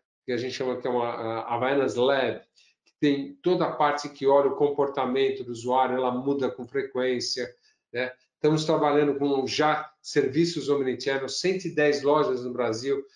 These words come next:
já tem um serviço, pelo menos um serviço omnichannel, e estamos desenvolvendo mais e mais soluções pra tá agregando. Pra isso, você tem que ressignificar o seu varejo, você tem que trabalhar muito gran-, bem os seus parceiros de franquia, que são fundamentais pra gente,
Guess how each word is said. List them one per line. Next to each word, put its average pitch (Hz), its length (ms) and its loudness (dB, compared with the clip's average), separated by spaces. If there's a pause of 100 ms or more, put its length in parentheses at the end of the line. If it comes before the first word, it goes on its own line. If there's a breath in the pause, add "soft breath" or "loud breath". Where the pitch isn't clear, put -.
(180 soft breath)
já 131 180 -2
tem 143 160 2
um 143 60 2
serviço, 131 640 -4
pelo 123 160 -2
menos 135 260 0
um 135 80 -6
serviço 127 480 -6
omnichannel, 123 840 -2 (320 soft breath)
e 127 80 -8
estamos 151 300 0
desenvolvendo 147 400 4
mais 156 380 2
e 156 40 0
mais 147 260 2
soluções 139 440 -2
pra 143 160 -2
tá 143 140 -2
agregando. 135 520 -2 (480 soft breath)
Pra 143 160 4
isso, 170 140 2
você 180 180 0
tem 180 140 0
que 175 300 0
ressignificar 143 1400 0 (340)
o 123 80 -10
seu 120 240 -2
varejo, 123 640 0 (320)
você - 160 -10
tem 147 120 2
que 143 40 -6
trabalhar 143 380 2
muito 160 360 0
gran-, 135 400 -2
bem 139 380 0 (260 loud breath)
os - 140 -10
seus 139 160 -2
parceiros 151 640 0
de 131 80 -6
franquia, 131 460 -4
que 131 40 -6
são 127 200 -8
fundamentais 127 760 -4
pra 107 220 -10
gente, 117 480 -6